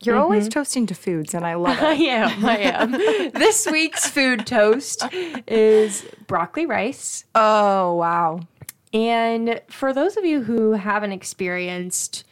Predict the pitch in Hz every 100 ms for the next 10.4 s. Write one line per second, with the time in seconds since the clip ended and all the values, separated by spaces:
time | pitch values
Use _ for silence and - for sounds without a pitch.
0 | _ _ _ 196 185 175 196 180 175 170
1 | 165 170 170 175 170 233 240 190 175 180
2 | - - - _ _ _ _ _ - -
3 | _ - 330 330 208 196 190 185 - -
4 | - _ _ _ _ _ _ _ _ 208
5 | 180 170 165 170 - _ - - 175 170
6 | 160 - - 185 - - - 214 214 180
7 | 170 165 170 - 185 - - - - -
8 | 226 247 247 247 247 240 - - _ 285
9 | 311 302 320 427 523 453 - 233 240 220
10 | 214 196 180